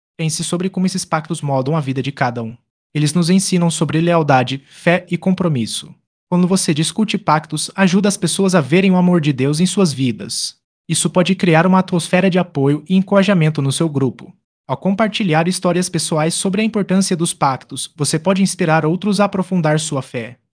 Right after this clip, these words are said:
Dinâmicas de grupo para estudo bíblico em família, atividades interativas para células familiares. Quando se trata de estudar a Bíblia em família,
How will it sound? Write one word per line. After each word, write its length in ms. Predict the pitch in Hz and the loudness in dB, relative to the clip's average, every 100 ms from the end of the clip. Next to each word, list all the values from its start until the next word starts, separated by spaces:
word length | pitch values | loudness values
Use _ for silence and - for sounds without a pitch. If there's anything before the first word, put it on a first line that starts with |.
| _ _ | _ _
Dinâmicas 540 | 139 180 190 190 175 | 0 2 0 0 -2
de 100 | 175 | -2
grupo 320 | 151 160 180 | -2 -2 -2
para 220 | 196 208 | -4 -2
estudo 340 | 202 - 180 156 | -2 -4 -2 -2
bíblico 380 | 123 151 160 175 | -2 -4 -2 -4
em 60 | |
família, 420 | 175 190 170 170 | -2 0 0 0
atividades 600 | 185 208 190 160 160 151 147 | -2 -2 -2 -2 -2 -4 -6
interativas 720 | 170 185 180 - 175 185 180 | -4 -4 -2 -2 -2 -2 -2
para 220 | 170 156 | -4 -4
células 460 | - 160 170 165 - | -2 -2 0 -2 -2
familiares. 640 | 202 202 185 151 156 - | -2 0 0 0 0 -4
Quando 260 | - 131 | -6 -4
se 160 | 131 175 | -4 -6
trata 360 | 160 170 180 180 | -2 -2 -2 -2
de 80 | |
estudar 360 | 175 - 185 165 | -4 -4 -2 -2
a 80 | 175 | -2
Bíblia 360 | 135 139 156 | -4 -4 -2
em 80 | 175 | -2
família, 600 | 180 190 170 165 165 180 | 0 0 0 0 -2 -4